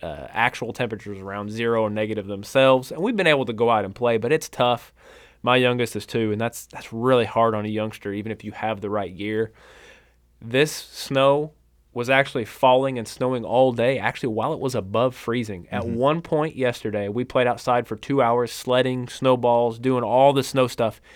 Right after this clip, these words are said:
Speaker 1: It was forty degrees outside. We were hot. We were hot. It was kind of a sloppy mess, but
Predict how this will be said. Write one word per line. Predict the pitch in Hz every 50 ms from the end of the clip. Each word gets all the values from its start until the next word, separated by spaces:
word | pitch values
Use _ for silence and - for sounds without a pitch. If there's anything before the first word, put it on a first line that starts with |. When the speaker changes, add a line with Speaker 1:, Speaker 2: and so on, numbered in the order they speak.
| - - - -
Speaker 1:
It | 120 139
was | 151 139 110
forty | - - - - - 151 170 180 180 156
degrees | 127 120 113 127 127 135 139 117
outside. | 107 - - - - 85 - - _ _ -
We | 117 127 156
were | 175 110 95
hot. | - - 175 185 - - - - _ _ _ _ _ _ _ _ _ _ _ _ -
We | 127 127
were | 123 113
hot. | - - - 123 110 101 -
It | 123 127
was | 135 135 127
kind | - - - 143 131
of | 120 107
a | 104
sloppy | - - - 139 135 131 123 - 120 113
mess, | 113 127 131 117 107 -
but | - - 98 92